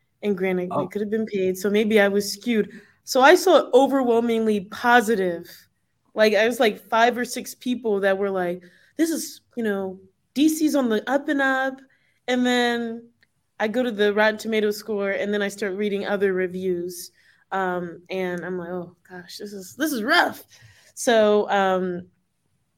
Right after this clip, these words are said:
Speaker 1: I was, it was, as a pleasant surprise for me, for sure.
Speaker 2: Yeah, I think it's one of those movies where you, it's probably not as critically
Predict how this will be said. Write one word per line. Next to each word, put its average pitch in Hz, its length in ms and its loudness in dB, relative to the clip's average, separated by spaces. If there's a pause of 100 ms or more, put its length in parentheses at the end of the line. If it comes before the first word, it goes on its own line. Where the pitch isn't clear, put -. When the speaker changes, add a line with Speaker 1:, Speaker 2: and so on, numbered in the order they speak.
(420)
Speaker 1:
I 240 120 8
was, 240 300 2
it 226 120 0
was, 220 220 -2
as 220 200 2
a 220 60 2
pleasant 226 380 4
surprise 190 400 -2
for - 120 -10
me, 175 200 -6
for 180 180 -12
sure. 196 400 -12 (720)
Speaker 2:
Yeah, 85 360 -8
I 110 80 -6
think 160 140 0
it's 190 100 -2
one 151 120 2
of 139 100 2
those 117 160 -2
movies 104 460 -6
where 90 680 -6
you, 92 320 -10
it's 98 180 -14
probably 131 420 2
not 104 200 2
as 90 120 -8
critically 117 1040 -4